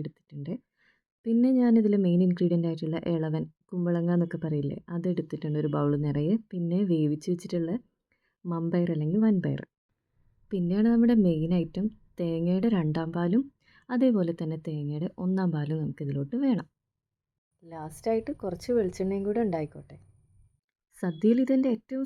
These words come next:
ഫേവറേറ്റ് ആയിട്ടുള്ളൊരു ഡിഷ് തന്നെയാണ്. അപ്പോൾ ഇതുണ്ടാക്കുന്ന വീഡിയോ നിങ്ങൾക്കും കൂടെ കാണിച്ചു തരാമെന്നോർത്ത്. ഓണമൊക്കെ അല്ലേ വരുന്നത്, എല്ലാവരും ഒന്ന് ട്രൈ ചെയ്ത് നോക്ക് ട്ടോ. ഇനി നമ്മൾ ആദ്യം തന്നെ ഈ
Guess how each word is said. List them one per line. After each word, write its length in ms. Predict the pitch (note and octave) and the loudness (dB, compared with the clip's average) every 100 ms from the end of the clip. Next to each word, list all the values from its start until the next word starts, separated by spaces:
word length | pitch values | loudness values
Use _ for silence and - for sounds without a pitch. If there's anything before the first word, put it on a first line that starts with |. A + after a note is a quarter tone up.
| - | -4
ഫേവറേറ്റ് 500 | - A3+ A#3 C4+ C4 | 2 4 4 2 0
ആയിട്ടുള്ളൊരു 400 | A#3+ A3+ G3 F#3+ F3+ | -2 -2 -2 0 2
ഡിഷ് 180 | F3 - | 0 0
തന്നെയാണ്. 320 | F3 D#3+ D#3 D#3 E3 | -2 0 -2 -4 -6
അപ്പോൾ 140 | E3+ F3 | -6 -4
ഇതുണ്ടാക്കുന്ന 600 | E3+ D#3+ F3 F#3+ A#3 A#3+ | -4 -2 -2 -2 -2 0
വീഡിയോ 280 | A#3 G3 F#3+ G3+ | 2 2 2 2
നിങ്ങൾക്കും 320 | E3+ E3 E3+ F#3 | 0 -2 -4 -4
കൂടെ 140 | F#3+ F#3+ | -4 -4
കാണിച്ചു 340 | E3 D#3+ D#3+ | -6 -6 -4
തരാമെന്നോർത്ത്. 520 | F3+ D#3+ D3+ D3 C#3+ _ _ E3+ | -2 -2 -4 -6 -8 _ _ -10
ഓണമൊക്കെ 360 | E3 F#3 F#3 A3 | -4 -2 0 0
അല്ലേ 140 | G#3 | 0
വരുന്നത്, 300 | F#3 D#3 D3+ - F3 | 0 -2 -4 -4 -4
എല്ലാവരും 280 | E3 F3 G3 | -2 0 2
ഒന്ന് 120 | G#3 G3 | 2 2
ട്രൈ 140 | E3+ | 2
ചെയ്ത് 180 | E3+ F3 F3 | 2 2 0
നോക്ക് 220 | D#3 D#3 D#3 | -2 -6 -12
ട്ടോ. 120 | D#3+ D3 _ _ _ _ _ _ - | -14 -18 _ _ _ _ _ _ -8
ഇനി 160 | F3+ A3 | -2 0
നമ്മൾ 160 | A#3 B3+ G#3+ | 2 2 2
ആദ്യം 200 | G3+ A#3 | 4 4
തന്നെ 160 | A#3 | 6
ഈ 20 | A3+ | 6